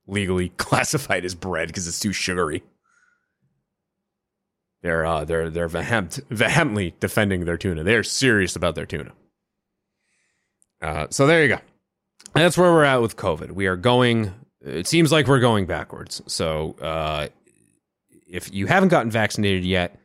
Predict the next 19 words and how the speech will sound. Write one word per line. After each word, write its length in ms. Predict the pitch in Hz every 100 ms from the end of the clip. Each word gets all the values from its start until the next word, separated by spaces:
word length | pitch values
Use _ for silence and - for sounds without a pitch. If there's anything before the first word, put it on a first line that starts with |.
| _
there's 180 | 101 95
literally 480 | 139 180 214 151 120
nothing 300 | 113 107 98
you 60 |
should 100 | -
be 100 | 95
waiting 260 | 82 80 82
for. 120 | -
We 120 | 82
are 80 | 104
now 200 | 143 185
at 60 | 151
the 80 | 110
point 240 | 123 107
where 100 | 98
you 80 | 101
can 120 | 98
get 260 | 90 117 -
them 220 | 92